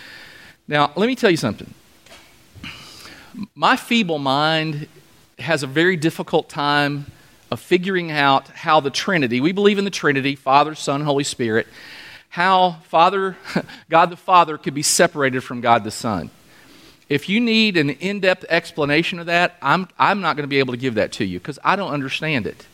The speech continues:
Doesn't mean I don't believe it. I just don't understand it. And in some profound way, there was separation between God the Father and God the Son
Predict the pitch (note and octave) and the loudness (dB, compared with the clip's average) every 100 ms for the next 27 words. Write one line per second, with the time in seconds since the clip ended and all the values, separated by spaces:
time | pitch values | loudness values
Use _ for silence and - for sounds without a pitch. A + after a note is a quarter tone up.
0 | _ _ _ G#3+ G3+ G3 F3 E3 C3+ D3+ | _ _ _ 2 2 0 0 0 0 2
1 | G#3+ F#3+ C#3+ D3+ F3 A#3 G#3 - D#3+ C#3+ | 2 2 -2 -2 -2 -2 -4 -4 -4 -4
2 | - - - - - A#2+ A#2 - D3+ C#3+ | -6 -18 -18 -16 -4 -2 -2 -4 -2 0
3 | G#2+ - - - _ _ - - - - | -2 -6 -10 -20 _ _ -20 -20 -20 -20
4 | - _ D3 D#3+ D#3 - G#3 A#3 B3 - | -20 _ -2 -2 -2 -2 2 2 2 0
5 | G3 A#3 - G#3+ G#3 G3 F3 D3 B2+ C#3 | 4 4 2 -2 0 0 0 2 2 0
6 | C#3+ C3 - F#3+ G3+ F#3 D3+ D3 - D3+ | -2 -2 0 0 0 0 2 2 0 -6
7 | C#3 D3 C3 B2+ C3 C#3+ C3 B2 - C3+ | -6 -6 -6 0 2 2 0 -10 0 4
8 | D#3 F#3 D#3+ B2 B2 C#3 C3+ C3+ - G3+ | 4 0 -8 -2 2 2 0 -4 -4 0
9 | D3 A#2+ B2+ | 0 2 0